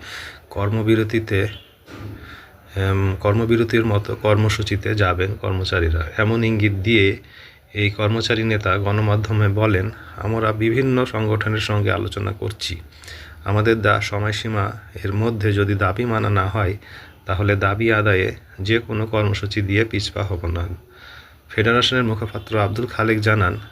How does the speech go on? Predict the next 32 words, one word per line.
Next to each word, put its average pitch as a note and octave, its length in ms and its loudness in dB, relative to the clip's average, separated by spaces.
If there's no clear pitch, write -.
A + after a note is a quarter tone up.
মালেক G#2+ 300 2
জানান, G#2+ 400 0
কর্মচারীরা A2+ 760 2
যে G#2+ 220 -2
কোনোভাবেই A2+ 600 0
হোক G#2 240 0
ডিসেম্বরের G#2+ 520 2
মধ্যে G2+ 280 0
নতুন G#2 300 0
পে G2+ 220 0
স্কেলের G#2 300 0
গেজেট G2 280 2
দেখতে F#2 340 -2
চান। E2 180 0
একটা G2+ 300 -2
আস্থার A2+ 540 -6
জায়গা G#2 340 0
প্রয়োজন। F#2 460 -2
মন্তব্য A#2 480 -2
করে A#2 200 -2
তিনি A2+ 400 0
বলেন, G#2+ 360 2
সরকার G#2 440 -6
চাইলে G#2+ 380 0
পয়লা G#2 280 0
জানুয়ারি G#2 460 4
দুহাজার G#2+ 360 2
ছাব্বিশ A2+ 440 -4
থেকে G2+ 360 0
বেতন G#2+ 300 0
কাঠামো G#2 400 0
কার্যকর G#2+ 580 0